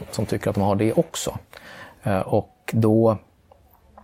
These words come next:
kan vi få många synpunkter på saker och ting som egentligen inte spelar någon roll. Eh, punktlistor, hur ska de formateras? Men jag, jag tycker det ska vara så här. Ja, men Språkrådet säger att det ska vara så här som vi har föreslagit.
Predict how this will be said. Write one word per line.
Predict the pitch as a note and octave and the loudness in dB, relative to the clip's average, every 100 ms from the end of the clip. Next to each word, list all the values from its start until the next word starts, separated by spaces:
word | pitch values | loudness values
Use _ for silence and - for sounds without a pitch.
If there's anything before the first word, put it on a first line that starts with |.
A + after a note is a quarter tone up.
| _ - - | _ -20 -10
kan | - A2+ | -2 0
vi | A2 | 0
få | - A#2+ | 0 0
många | A#2 A2 | 2 0
synpunkter | - D#3 A#2+ G#2 C#3+ D3+ B2+ A2 | 2 2 0 0 2 2 2 -4
på | - | -4
saker | - G#2+ - | -4 -4 -4
och | - | -4
ting | G2+ | -4
som | - A2+ | 0 0
egentligen | G#2 C3 | 2 0
inte | A2 | -2
spelar | - A2+ A2 | 0 0 0
någon | C3 | 0
roll. | D3 - - - - _ _ _ _ - | -2 -2 -14 -16 -20 _ _ _ _ -8
Eh, | A2+ G#2 - | -4 -2 -2
punktlistor, | G2 - - - F2+ | -2 -2 -8 -6 -6
hur | G2+ | -4
ska | - | -4
de | G#2 | -4
formateras? | - - - - - | -6 -6 -8 -8 -6
Men | A#2+ | -4
jag, | B2+ - C#3+ | -4 0 2
jag | |
tycker | G#3+ F#3+ | 2 2
det | D3+ | 0
ska | - | 0
vara | A2 | -2
så | - | -4
här. | - | -2
Ja, | A#2 | -2
men | A#2+ B2+ - - - - | -2 -6 -10 -20 -20 -16
Språkrådet | - C3 G#2+ C#3+ B2+ | 0 2 4 2 2
säger | - | 0
att | F#2 | -2
det | G2+ | -4
ska | - | -4
vara | - | -4
så | G2+ | -4
här | B2+ G#2 | -4 -4
som | - | -4
vi | A2+ | -2
har | A#2 | -4
föreslagit. | - - - - | -6 -10 -10 -12